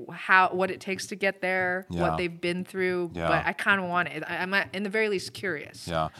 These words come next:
Speaker 2: And I think the error is to say, "Well, some people are just really affectionate. They're, they're empaths."
Speaker 1: Yeah.
Speaker 2: Uh, you
Speaker 1: Like,
Speaker 2: know,
Speaker 1: they were just, like, born that way.
Speaker 2: they're just born that
Speaker 1: Naturally.
Speaker 2: way. They naturally care about people, and I'm just not that way. So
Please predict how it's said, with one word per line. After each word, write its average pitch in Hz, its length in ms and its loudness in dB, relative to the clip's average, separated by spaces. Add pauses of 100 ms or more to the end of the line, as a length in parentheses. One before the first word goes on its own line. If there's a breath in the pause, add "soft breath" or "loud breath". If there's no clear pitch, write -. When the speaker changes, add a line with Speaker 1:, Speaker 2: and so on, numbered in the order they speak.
Speaker 2:
And 120 100 4
I 135 60 8
think 170 200 2
the 139 160 2
error 101 340 8
is 90 180 0
to 98 80 -6
say, 92 300 0
"Well, 160 340 12
some 151 220 6
people 135 260 0
are 107 60 4
just 98 260 -2
really 90 260 0
affectionate. 82 680 -4
They're, 80 360 -4 (280 soft breath)
they're 117 100 4
empaths." - 800 2 (400 loud breath)
Speaker 1:
Yeah. 87 360 10
Speaker 2:
Uh, 85 80 2 (120)
you 117 100 4
Speaker 1:
Like, 95 80 4
Speaker 2:
know, 92 60 4
Speaker 1:
they 240 100 12
were 269 80 6
just, 226 280 0 (480)
like, 175 300 4
born 196 360 2
that 160 180 2
way. 135 80 -12
Speaker 2:
they're 226 120 12
just 196 220 6
born 139 260 12
that 139 180 12
Speaker 1:
Naturally. 131 120 12
Speaker 2:
way. 127 440 12
They 127 180 12
naturally 120 460 10
care 110 240 4
about 104 260 10
people, 104 460 8
and 113 80 12
I'm 131 100 12
just 120 160 2
not 95 180 4
that 92 180 6
way. 82 420 4
So 82 580 0